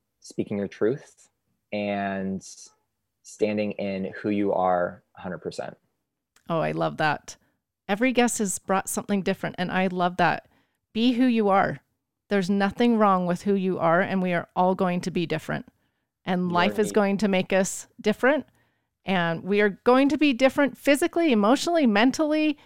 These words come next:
Speaker 2: spiritually, like, everything out there, we're all going to be different. So I love that.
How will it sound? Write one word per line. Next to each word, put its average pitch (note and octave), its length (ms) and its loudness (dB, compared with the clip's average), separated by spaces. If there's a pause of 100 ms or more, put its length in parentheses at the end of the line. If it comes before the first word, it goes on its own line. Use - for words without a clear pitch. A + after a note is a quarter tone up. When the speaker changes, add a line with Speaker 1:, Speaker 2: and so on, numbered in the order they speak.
(180)
Speaker 2:
spiritually, D4 600 0
like, A3+ 220 2
everything C4+ 600 4 (160)
out A#3 180 -2
there, F3+ 160 2
we're F#3 160 -2
all F#3+ 200 0
going F#3 200 -2
to F3+ 60 -6
be E3+ 120 -4
different. - 420 -10
So G#3 140 0
I G#3 140 4
love F#3 240 0
that. - 280 -4